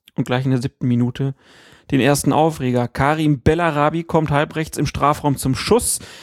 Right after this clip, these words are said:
Der Ball geht links ein Stück am Tor vorbei. In der Mitte will Lars Bender hineinrutschen und beschwert sich anschließend, dass er dabei von Dusan Basta,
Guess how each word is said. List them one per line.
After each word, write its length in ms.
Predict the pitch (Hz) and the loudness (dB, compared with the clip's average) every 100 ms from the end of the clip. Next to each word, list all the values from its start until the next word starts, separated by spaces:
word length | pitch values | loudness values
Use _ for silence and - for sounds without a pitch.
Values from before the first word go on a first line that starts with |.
| - _ | -20 _
Der 100 | 135 | 0
Ball 200 | 135 156 | 2 0
geht 220 | 147 156 | 0 0
links 400 | 139 151 262 - | 2 2 2 0
ein 220 | - 196 196 | 0 0 0
Stück 400 | - - 226 - | -2 -4 -6 -4
am 240 | 180 180 | -4 -2
Tor 220 | - 170 | -2 -2
vorbei. 420 | 165 139 139 170 - | -2 0 2 0 0
In 140 | 160 | 2
der 120 | 165 | 4
Mitte 420 | 160 240 147 120 - _ - | 4 4 2 0 -4 _ -10
will 260 | 131 196 247 | 0 0 2
Lars 280 | 175 170 | 2 0
Bender 280 | - 165 185 | 0 0 2
hineinrutschen 800 | 151 143 151 190 139 143 - 160 | 2 2 2 2 0 0 0 0
und 120 | 147 | 0
beschwert 380 | 143 135 180 277 | 0 0 2 0
sich 220 | 165 95 | -2 0
anschließend, 480 | 135 143 139 180 214 - - - - - _ - | 0 0 0 0 -2 -10 -20 -20 -20 -20 _ -2
dass 200 | 135 156 | -2 0
er 100 | 156 | 2
dabei 400 | 143 143 156 160 | 2 2 0 0
von 320 | 139 131 113 | 0 0 0
Dusan 400 | 170 196 180 151 | 0 2 2 2
Basta, 520 | 165 151 139 139 | 2 2 2 2